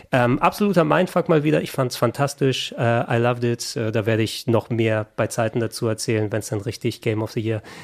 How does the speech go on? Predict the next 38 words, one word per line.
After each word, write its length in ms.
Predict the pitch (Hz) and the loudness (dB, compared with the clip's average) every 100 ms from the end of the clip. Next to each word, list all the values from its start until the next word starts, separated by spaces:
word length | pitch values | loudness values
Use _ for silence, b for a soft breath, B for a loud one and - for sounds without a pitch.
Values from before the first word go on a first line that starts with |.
| B - | B -4
dann, 240 | 107 107 | -2 0
äh, 240 | 127 107 104 | 0 -2 -2
bei 140 | 113 107 | -2 -2
Videolisten 480 | 117 113 110 - | -2 -2 -6 -8
und 80 | 110 | -8
so 80 | 104 | -6
weiter 180 | 107 104 | -6 -4
bei 140 | 104 | -2
mir 100 | 107 | -2
geht. 200 | 104 101 | -2 -2
Aber, 340 | 117 107 110 - B B | 0 4 2 0 B B
äh, 60 | - | 0
wer, 640 | 117 110 113 156 220 254 - | 4 4 4 4 4 2 0
äh, 380 | 165 156 143 - | 0 0 0 0
Nine 160 | 147 151 | 2 2
Hours, 160 | 156 | 2
Nine 100 | 139 | -2
Persons, 340 | 131 135 127 - | 0 -2 -2 0
Nine 120 | 117 | 0
Doors 300 | 123 127 123 | 2 0 0
und 60 | 127 | 0
den 80 | 117 | 0
ganzen 200 | 117 127 | 0 0
anderen 240 | 123 143 | 0 0
Schlüssel 280 | - 135 131 | 0 0 2
mag, 300 | 127 123 - | 2 2 -2
checkt 340 | - 127 - | -4 -6 -4
Nirvana 340 | 127 123 143 120 | 0 2 2 2
Initiative 460 | 107 - - 120 117 | -2 -4 -6 -4 -4
aus. 160 | 110 | 2
Und 60 | 131 | 2
es 100 | 123 | 4
spoilt 300 | - 170 202 | 4 2 4
nicht 140 | 175 | 0
mal 160 | 180 165 | 2 4
den 120 | 160 | 4
ersten 320 | 185 160 - | 2 0 0
Teil. 360 | 139 135 110 | 2 2 2